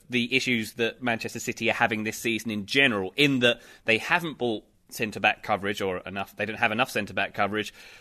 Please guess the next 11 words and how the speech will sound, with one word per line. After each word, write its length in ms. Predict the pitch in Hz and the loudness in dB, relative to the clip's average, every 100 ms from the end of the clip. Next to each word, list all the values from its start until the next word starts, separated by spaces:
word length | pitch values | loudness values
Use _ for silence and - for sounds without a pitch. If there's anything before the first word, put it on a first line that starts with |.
| _ | _
so 320 | - 123 110 | 0 2 2
Fernandinho's 580 | 107 143 127 113 120 107 | 2 2 4 4 2 2
having 220 | 117 107 | 2 0
to 80 | 98 | -2
drop 280 | - 104 78 | -2 -4 2
back, 320 | 117 101 - 127 | 4 4 2 -4
and 260 | 117 110 | -4 -4
sort 220 | 147 127 | -4 -2
of 40 | 117 156 | 0 2
Gundogan 340 | 131 120 113 - | 4 4 4 2
almost 560 | 160 139 110 110 - | 4 4 2 -2 -8